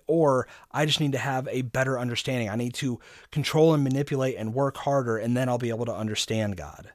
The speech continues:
But when we realize how limited we are in our intelligence and in our understanding, then it makes sense why we just can't understand God, even if we've been on this earth for sixty years.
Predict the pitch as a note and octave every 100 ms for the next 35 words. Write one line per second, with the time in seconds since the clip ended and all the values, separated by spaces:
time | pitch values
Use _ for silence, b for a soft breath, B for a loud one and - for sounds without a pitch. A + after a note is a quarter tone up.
0 | _ b b b - C3 C#3 B2+ A#2 F3
1 | G#3 A#2 G2+ G2+ G2+ - b b b b
2 | - - D3 D3 A#2+ B2+ C#3+ C3 A2+ A2+
3 | - G2+ G#2+ B2+ - G#2+ A#2+ A#2 - G#2+
4 | A2+ B2+ C#3 A2+ F#2+ G#2 A2 G#2+ G#2+ G2
5 | - F#2 G2 A2 B2+ D3 b b b b
6 | D3 C#3 A2+ C#3+ D3 - - - - -
7 | F#3 E3 F#2 - - - A2 A2 A#2+ A#2+
8 | C#3+ C3+ D#3+ F3 - - F#3 A#3+ - -
9 | A2 G2+ - G2+ G2 F#2 D2+ - - B
10 | B B B - D#3 F#3+ G3 - E3 D3
11 | F3 E3+ D3 - E3 E3+ C3 - C3 C3
12 | C3 - - - F3+ - E3+ D3 A#2+ F3+
13 | B2+ E2 C#2+ C#2 -